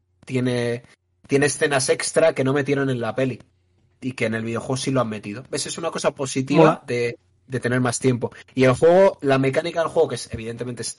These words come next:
Speaker 1: todo pelea prácticamente, pelea y shooter, pero está muy, muy, muy, muy guapo. Y tienes la cámara lenta de Neo, todas esas cosas.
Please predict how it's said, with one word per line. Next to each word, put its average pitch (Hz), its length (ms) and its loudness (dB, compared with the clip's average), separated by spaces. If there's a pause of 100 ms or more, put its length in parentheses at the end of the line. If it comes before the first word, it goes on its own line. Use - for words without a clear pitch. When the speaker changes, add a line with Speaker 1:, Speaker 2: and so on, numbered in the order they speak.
Speaker 1:
todo 120 280 0
pelea 120 320 -2
prácticamente, 127 800 -6 (300)
pelea 110 360 -6
y 113 80 -8
shooter, 135 500 -4 (240)
pero 120 140 0
está - 400 -2 (220)
muy, 196 200 2
muy, 185 240 -2
muy, 175 260 -4
muy 143 220 -2
guapo. 117 480 0
Y 123 80 -10
tienes 120 240 -4
la 117 80 -2
cámara 110 320 -2
lenta 110 220 -2
de 104 120 -2
Neo, 139 360 2
todas 117 240 0
esas 101 160 -8
cosas. - 360 -10